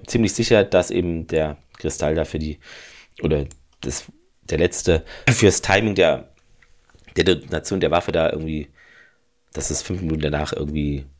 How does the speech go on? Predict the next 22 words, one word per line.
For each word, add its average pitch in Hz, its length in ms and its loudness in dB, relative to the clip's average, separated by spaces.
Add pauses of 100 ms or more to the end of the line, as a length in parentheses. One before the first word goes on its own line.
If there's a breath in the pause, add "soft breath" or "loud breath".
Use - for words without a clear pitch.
(100)
losgeht, 80 440 0
wenn 80 80 0
man 76 60 -4
den 73 120 -2
einsetzt 78 480 -4
und 67 320 -8
Michel 73 240 -4
schaut 71 260 -2
auf 69 140 -8
Waller, 73 280 -4 (360 loud breath)
die 73 60 -8
das 71 240 -4
selbstbewusst 76 800 -4
nickt - 340 2
und 78 200 -4 (280)
wirklich - 400 -2
zu 87 220 0 (440)
wissen 139 380 2
scheint, 123 300 0
was 123 140 0
sie 143 60 -8
tut.“ 190 260 2